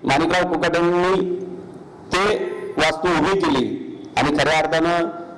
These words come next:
आज या शुभारंभाच्या निमित्तानं आपल्या सिन्नरचे आमदार माणिकरावजी कोकाटे साहेब यांनाही मोठं मन करून त्यांना या ठिकाणी बोलावलं गेलं पाहिजे होतं,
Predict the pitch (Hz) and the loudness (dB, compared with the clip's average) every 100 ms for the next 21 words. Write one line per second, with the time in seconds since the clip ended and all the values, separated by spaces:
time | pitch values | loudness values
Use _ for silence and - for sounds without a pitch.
0 | - 131 160 160 - - - 131 151 165 | 0 2 2 0 -8 -10 -4 0 2 4
1 | 160 - - - - 143 147 165 165 170 | 2 0 -8 -12 -6 0 2 2 2 2
2 | 170 170 165 160 - - - - - - | 2 2 2 0 -6 -12 -16 -20 -20 -20
3 | - - - - 170 147 123 131 135 156 | -2 0 2 2 2 2 0 0 0 2
4 | 156 156 139 143 139 165 165 165 - - | 2 2 2 0 2 2 2 0 -4 -10
5 | - - - - 131 160 156 139 143 151 | -12 -12 -12 -2 0 2 2 2 2 2
6 | 160 156 160 151 156 151 139 131 - 147 | 2 2 2 2 2 2 2 0 -4 0
7 | 139 156 165 156 151 147 156 156 156 156 | 2 4 4 4 4 2 2 2 2 2
8 | 147 143 151 151 151 143 147 147 139 143 | 2 4 4 4 2 2 2 2 2 4
9 | 156 160 151 147 143 143 131 127 113 | 4 2 2 2 2 2 2 0 -2